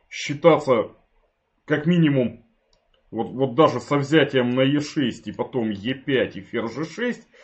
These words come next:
Но я, по-моему, собирался играть чуточку иначе. Э, а как, я щас почему-то даже и вспомнить не могу. Может быть, я собирался конь С пять пойти,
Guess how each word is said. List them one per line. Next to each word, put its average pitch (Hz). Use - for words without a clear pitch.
Но 127
я, 202
по-моему, 175
собирался 147
играть 143
чуточку 139
иначе. 214
Э, 113
а 120
как, 175
я 139
щас 131
почему-то 123
даже 113
и 113
вспомнить 113
не 90
могу. 87
Может 131
быть, 139
я 131
собирался 127
конь 127
С -
пять 202
пойти, 139